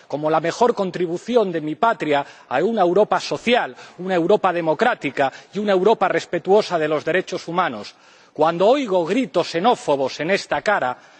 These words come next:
recuerdo que en mi patria a aquellos que insultaban, a aquellos que atemorizaban, se les decía "no pasarán".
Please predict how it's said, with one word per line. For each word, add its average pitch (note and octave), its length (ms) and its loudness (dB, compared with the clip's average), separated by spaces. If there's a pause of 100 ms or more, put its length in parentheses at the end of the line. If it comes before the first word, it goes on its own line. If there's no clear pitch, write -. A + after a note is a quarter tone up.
(160)
recuerdo D#3+ 640 -2 (200)
que D3+ 100 2
en D3+ 120 -6
mi D#3 100 -6
patria D3 560 0 (300)
a A#2+ 100 -2
aquellos G3+ 600 -4
que - 120 -20
insultaban, D3+ 840 -4
a C#3 140 -10
aquellos G3 500 -2
que F#3 80 -2
atemorizaban, E3+ 840 0 (180)
se F3 160 -2
les E3+ 160 -2
decía G3 380 0
"no G#3 140 2
pasarán". F3 600 -2